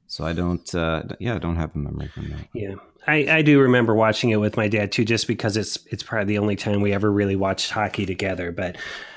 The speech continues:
Speaker 2: um, I remember after we won that gold medal, I, I bought, like, from the Scholastic Book Fair at my school,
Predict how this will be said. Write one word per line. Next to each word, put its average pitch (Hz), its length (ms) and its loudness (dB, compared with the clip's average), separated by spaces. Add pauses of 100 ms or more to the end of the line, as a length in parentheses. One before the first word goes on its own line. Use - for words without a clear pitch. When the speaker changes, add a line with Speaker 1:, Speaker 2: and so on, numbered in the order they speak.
(120)
Speaker 2:
um, 95 340 0 (240)
I 127 60 2
remember 120 800 4 (200)
after 127 380 2
we 127 140 4
won 123 200 4
that 117 160 2
gold 110 240 2
medal, 107 520 2 (540)
I, 104 420 -2 (100)
I 113 80 0
bought, 110 460 0
like, 110 360 0
from 107 300 2
the 101 140 2
Scholastic 101 800 -2
Book 107 200 -4
Fair 110 320 -2
at 98 80 -4
my 104 140 0
school, 117 520 2